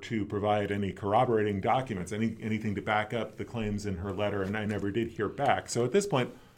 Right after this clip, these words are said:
all we have is a letter, and it is a scathing letter. And we have, on the other side, we have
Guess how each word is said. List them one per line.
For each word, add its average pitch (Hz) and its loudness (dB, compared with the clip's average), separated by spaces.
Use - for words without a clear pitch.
all 175 10
we 165 8
have 120 4
is 98 -2
a 98 0
letter, 98 -2
and 107 0
it 160 2
is 175 6
a 160 4
scathing 139 2
letter. 110 0
And 107 -2
we 110 4
have, 117 2
on 113 0
the 110 2
other 131 2
side, 110 0
we 104 0
have 101 -2